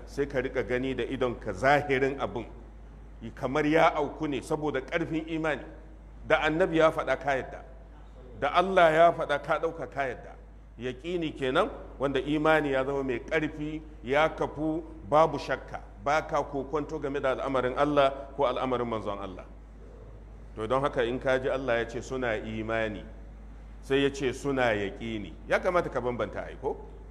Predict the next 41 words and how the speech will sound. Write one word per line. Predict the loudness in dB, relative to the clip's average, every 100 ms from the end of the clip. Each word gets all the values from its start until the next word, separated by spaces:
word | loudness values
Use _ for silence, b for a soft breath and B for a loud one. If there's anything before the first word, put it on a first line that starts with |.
| 0
Ai, | 2
da | 6 6
kalma | 6 0 4 2
ɗaya | 2 -6
ce, | -4 0
da | 0
Allah | 2 2
bai | 0
bambanta | -4 -4 -6 -8 -12
ba. | -12 -16 -18 -18 -18 -18 -18 -18 -18 -18 -18 -18 -18 -18 -18 -16 -14 2
Allah | 2 8 6
ya | 6
ce | 2
Alƙur'ani | 0 0 -2 4 6 6 6 2 -2
albishir | -2 -4 -4 -8 -4 -2 0
ne | 0 0
ga | 2 0
masu | 0 -4 -6 -8
imani. | -6 -2 -2 -2 -6 -12 -16 -16 -18 -18 -18 -18 -18 -16 -14 -8
Ai, | -4
mun | -2
riga | 2 2
mun | 0 0
san | -2 -2
arkanul | 0 -2 -2 -4
iman. | -4 -4 -6 -6 -14 -16 -16 -16 -16 -16 -16 -10
Wato, | -8 -2 0
amma | 2 0
duk | 0
da | 0
haka | 0 -2
sai | -2
Allah | 0 0
ya | -2
ce, | -4
"Alladhina | -4 -4 -4 -4 -4
yuqimuna | -4 -6 -6 -2 -2 -2
as-salata | -4 -4 0 4 4 2
wa | -4
yu'tuna | -4 -6 -8 -6 -4
az-zakata | -6 -6 -2 0 2 0